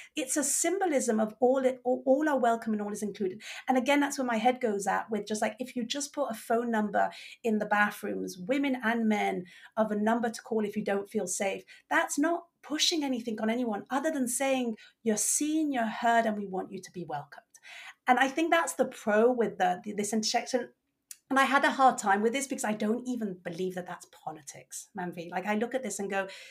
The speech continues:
"This feels like basic human rights." But then I also know that people,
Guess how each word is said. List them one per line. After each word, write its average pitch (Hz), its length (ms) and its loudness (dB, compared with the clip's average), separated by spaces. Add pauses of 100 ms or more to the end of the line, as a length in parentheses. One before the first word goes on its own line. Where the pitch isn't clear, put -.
(160)
"This 226 220 0
feels 247 560 2
like 190 260 0
basic 180 400 -2
human 180 340 -4
rights." 170 380 -2
But - 180 -10
then 202 140 -2
I 185 220 -2
also 330 340 0
know 175 320 0
that 180 240 -8
people, - 500 -10